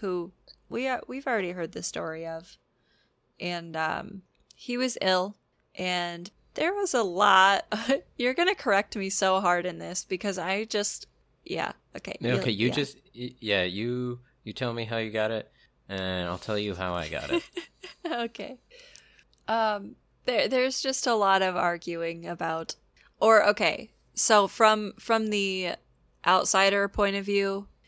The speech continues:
Speaker 1: there's a lot of arguing about whether or not Lazarus is alive or dead. Well, sleeping or dead,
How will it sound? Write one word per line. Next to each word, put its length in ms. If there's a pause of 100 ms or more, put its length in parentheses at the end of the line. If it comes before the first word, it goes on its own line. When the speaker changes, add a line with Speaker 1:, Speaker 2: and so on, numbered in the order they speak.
(180)
Speaker 1:
there's 260
a 80
lot 240
of 220
arguing 640
about 340
whether 340
or 80
not 340
Lazarus 800 (200)
is 280
alive 480
or 100
dead. 480 (320)
Well, 320
sleeping 540
or 160
dead, 400